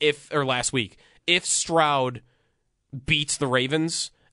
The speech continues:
I am not going to just assume the Bills are gonna beat the Texans next week. If, if the Bills get through and the Texans get through, it's not just to me, oh, they're going, they're,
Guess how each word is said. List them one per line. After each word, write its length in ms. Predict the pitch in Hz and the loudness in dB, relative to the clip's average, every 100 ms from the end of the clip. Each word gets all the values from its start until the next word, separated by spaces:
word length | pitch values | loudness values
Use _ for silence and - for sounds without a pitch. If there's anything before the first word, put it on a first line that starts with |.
| - | -2
I 120 | 131 | 0
am 260 | 127 131 143 | 2 0 2
not 240 | 151 147 | 0 0
going 180 | 151 139 | -2 -2
to 60 | 127 | -4
just 180 | 120 | -8
assume 320 | - - 131 113 | -4 -2 0 -2
the 80 | |
Bills 240 | 104 107 104 | -2 -4 -4
are 20 | |
gonna 120 | 101 | -8
beat 160 | 92 98 | -8 -10
the 60 | - | -10
Texans 400 | 101 - 90 - | -12 -12 -14 -14
next 180 | 76 | -16
week. 240 | 85 73 - _ _ _ _ _ _ | -18 -20 -20 _ _ _ _ _ _
If, 200 | 160 - | 0 0
if 120 | 170 | -2
the 100 | 160 | 0
Bills 260 | 147 190 180 | 2 0 0
get 240 | 170 190 | -2 -2
through 440 | 175 170 160 170 170 _ _ - | 0 2 2 0 -4 _ _ -2
and 160 | 143 123 | -2 -2
the 40 | |
Texans 440 | - 151 - 156 | -2 -2 -2 -4
get 160 | 151 160 | -2 -2
through, 340 | 156 165 170 | 0 0 2
it's 180 | 160 151 | 0 -2
not 240 | 156 139 135 | 0 0 -2
just 200 | 151 - | -6 -4
to 60 | |
me, 100 | 147 | -2
oh, 160 | 139 131 | 0 0
they're 160 | 123 117 | 0 0
going, 320 | 131 123 131 | 0 0 0
they're, 160 | 147 | -2